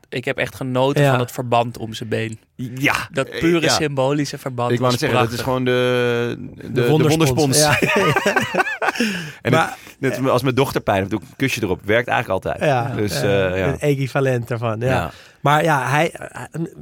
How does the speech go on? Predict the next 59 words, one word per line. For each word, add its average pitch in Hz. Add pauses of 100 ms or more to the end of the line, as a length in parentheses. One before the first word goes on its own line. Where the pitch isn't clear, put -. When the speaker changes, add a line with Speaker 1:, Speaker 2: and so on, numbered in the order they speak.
Speaker 2:
misschien 214
gaat 202
hij 175
het 151
redden. 180
En 165
het 151
lijkt 151
erop 151
dat 151
Speaker 3:
Ik 139
Speaker 2:
die 101
Speaker 3:
hoop 101
het 151
niet 131
Speaker 2:
Aguerd 147
Speaker 3:
voor 160
hem, 151
Speaker 2:
en, 143
Speaker 3:
dan 143
Speaker 2:
eh, 135
Speaker 3:
is 135
Speaker 2:
en -
Speaker 3:
het 139
Speaker 2:
Mazraoui, 139
eh, 127
de 127
centrale 127
verdediger, 123
en, 127
eh, 123
Mazraoui, 123
eh, 123 (140)
rechts 120
linksback, 123
Speaker 3:
Dat - (320)
Speaker 2:
het -
Speaker 3:
is -
wel 143
Speaker 2:
ook 156
gaan 151
redden. 143 (140)
Speaker 3:
Dat 87
is -
wel - (200)
nice. 73
Speaker 2:
Dus 143
het 165
is 170
toch -
wel, 156 (160)
eh, 143
toch -
wel 190
echt -
belangrijk 165
voor 131
Marokko. 113
Speaker 3:
Maar -